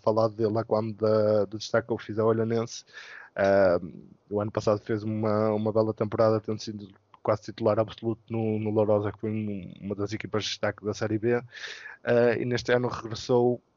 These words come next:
ao, ao Algarve, ah, onde já tinha, já tinha representado outras equipas algarvias. Ah, é um jogador também jovem e que, que é um, um médio defensivo, um médio defensivo moderno, como eu já tinha dito, ou seja,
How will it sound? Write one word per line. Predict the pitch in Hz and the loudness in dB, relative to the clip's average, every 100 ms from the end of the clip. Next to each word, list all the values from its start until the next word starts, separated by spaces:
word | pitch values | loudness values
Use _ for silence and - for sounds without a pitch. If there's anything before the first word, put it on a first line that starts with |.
| _ _ _ - | _ _ _ -8
ao, | 113 110 113 110 110 - | 2 4 4 4 -2 0
ao | 113 110 | 4 6
Algarve, | 110 110 113 123 104 _ - - - | 6 6 4 2 -4 _ -20 -20 -6
ah, | 110 110 110 101 | 2 6 6 4
onde | 110 110 | 2 -2
já | 110 | -4
tinha, | - 110 113 110 113 107 | -2 -4 -2 0 2 0
já | 110 | -2
tinha | 110 110 107 107 92 87 73 82 87 - - 62 - | -4 -4 -2 0 -2 -4 -12 -18 -20 -20 -18 -12 -10
representado | - - - 101 104 107 | -10 -8 -8 0 2 2
outras | 110 107 | -2 -6
equipas | 95 110 107 | -8 -6 -2
algarvias. | 107 110 110 107 104 101 95 87 - - - - - - - | 0 0 2 0 0 -2 -4 -4 -8 -16 -20 -20 -20 -14 2
Ah, | 120 120 120 90 - _ _ _ | 6 8 6 2 -6 _ _ _
é | 135 | -6
um | |
jogador | 131 147 139 | 0 0 0
também | 131 123 123 | 0 0 -2
jovem | 113 113 113 110 113 117 | 2 4 4 2 -2 -6
e | 110 | -10
que, | - 120 120 120 117 | -4 0 2 2 0
que | - 117 | 0 0
é | |
um, | 117 117 117 113 110 | 0 -2 -4 -6 -6
um | 113 | -2
médio | 117 113 | 0 0
defensivo, | 113 127 113 123 123 110 120 120 120 | -2 -4 -4 -2 -4 -4 -6 -4 -6
um | 110 113 | -6 -2
médio | 123 113 | -2 -2
defensivo | - 123 - 123 | -2 -4 -2 -2
moderno, | 120 117 120 117 | -2 4 4 2
como | 104 120 | -4 -2
eu | |
já | 117 | -2
tinha | 120 120 | -2 0
dito, | 113 107 98 | 0 0 -2
ou | 101 | -4
seja, | - 104 101 101 | 0 0 0 -10